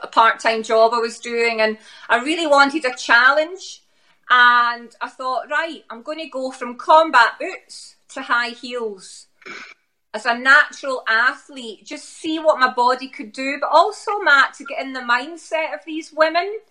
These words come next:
a lot with body issues. And, and I tell you what, that might look great, and I had a giggle, but I wasn't happy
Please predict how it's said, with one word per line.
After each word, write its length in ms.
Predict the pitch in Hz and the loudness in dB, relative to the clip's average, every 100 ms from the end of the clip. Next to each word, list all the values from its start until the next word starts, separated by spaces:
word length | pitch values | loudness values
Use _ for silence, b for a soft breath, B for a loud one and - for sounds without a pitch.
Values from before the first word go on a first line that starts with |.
| _ _ - - | _ _ -14 -10
a 60 | 269 | -2
lot 260 | 277 285 | 0 0
with 220 | 285 - - | -2 -10 0
body 420 | 254 269 285 285 | 4 4 0 0
issues. 680 | 302 - 302 311 311 - - _ _ _ | 0 -2 -8 -8 -10 -14 -20 _ _ _
And, 580 | 226 - 247 247 254 220 _ _ - | 6 8 8 4 0 -16 _ _ -8
and 100 | 277 | -6
I 20 | |
tell 320 | 302 508 508 508 | -6 -6 -6 -4
you 80 | 233 | -4
what, 260 | 247 285 330 | 0 0 0
that 180 | 480 349 | -2 -2
might 220 | 349 240 | -6 -4
look 280 | 254 - _ | -8 -8 _
great, 360 | 226 240 269 | -10 -6 -6
and 120 | 240 233 | -4 -2
I 80 | 277 | -2
had 160 | 277 | -4
a 100 | 254 | -8
giggle, 560 | 247 262 277 349 233 190 _ _ - | -8 -8 -4 -4 -4 -10 _ _ -12
but 80 | - | -4
I 100 | 508 622 | 0 4
wasn't 400 | 311 - 226 - | 4 2 -8 -12
happy 540 | - 170 160 - 262 | -6 -4 -6 -12 -10